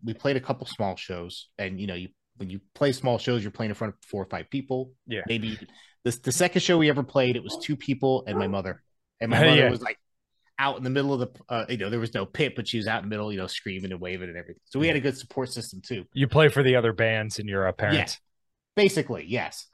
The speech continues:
Speaker 1: And, uh, I, I quickly realized, um, as the person who was doing the, the gig booking and, like, kind of the business mind,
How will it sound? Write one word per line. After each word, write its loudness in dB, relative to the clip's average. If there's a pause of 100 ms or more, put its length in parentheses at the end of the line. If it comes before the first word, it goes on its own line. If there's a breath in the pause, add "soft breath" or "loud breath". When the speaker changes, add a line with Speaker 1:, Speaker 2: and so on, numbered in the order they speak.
(400 soft breath)
Speaker 1:
And, 0
uh, 6
I, -2
I -2
quickly 2
realized, 2
um, 0
as -2
the -10
person -4
who -2
was -4
doing -4
the, -8
the -8
gig 0
booking -6
and, -10
like, -10
kind -8
of -10
the -12
business -4 (640)
mind, -6